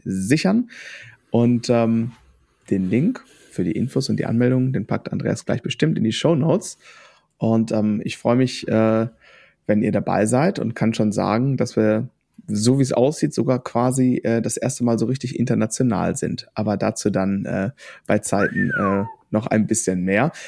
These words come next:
Wartet nicht zu lange. Es, ähm, gibt noch Restplätze, weil es vorab quasi für den Inner Circle so einen kleinen, äh, Vorverkauf gab. Ähm, also wenn ihr Bock habt auf drei Tage voller Drums, ähm,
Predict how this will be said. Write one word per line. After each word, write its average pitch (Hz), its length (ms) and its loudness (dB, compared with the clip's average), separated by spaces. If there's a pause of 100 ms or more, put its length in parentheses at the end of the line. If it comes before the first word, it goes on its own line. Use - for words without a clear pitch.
(140)
Wartet 110 500 0
nicht - 220 -2
zu 131 100 0
lange. 135 440 2
Es, - 300 -6
ähm, 110 320 0
gibt 117 200 -2
noch 113 260 2
Restplätze, 123 460 -2
weil 107 160 4
es - 280 -4
vorab - 520 -4
quasi 104 320 -4
für - 140 -10
den 101 100 -2
Inner 104 220 0
Circle 107 300 -2
so - 60 -6
einen 98 140 -4
kleinen, 98 340 -4
äh, 98 240 -8
Vorverkauf 110 640 -4
gab. - 320 -2 (500)
Ähm, 104 260 0
also 98 220 -2
wenn 104 140 2
ihr 101 220 0
Bock - 260 -2
habt - 180 -4
auf - 140 -4
drei 110 180 0
Tage 110 460 0
voller 120 460 0
Drums, 123 600 -2
ähm, 110 600 2